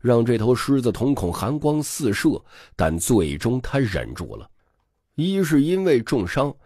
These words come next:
二是之前就曾暂时低头，他不想在这个时候对抗，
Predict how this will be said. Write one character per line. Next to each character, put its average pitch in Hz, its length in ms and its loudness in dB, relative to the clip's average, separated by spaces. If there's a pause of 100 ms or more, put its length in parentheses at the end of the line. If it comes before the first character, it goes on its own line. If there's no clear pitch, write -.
(240)
二 202 300 2
是 131 420 -2
之 202 280 -6
前 139 240 0
就 165 160 0
曾 151 280 -2
暂 110 260 -2
时 - 160 -4
低 185 180 -4
头， 131 360 -2 (280)
他 - 80 -4
不 226 160 -2
想 110 400 0
在 139 240 -2
这 208 220 0
个 87 100 -4
时 82 160 -8
候 87 120 -8
对 69 280 -4
抗， - 240 -10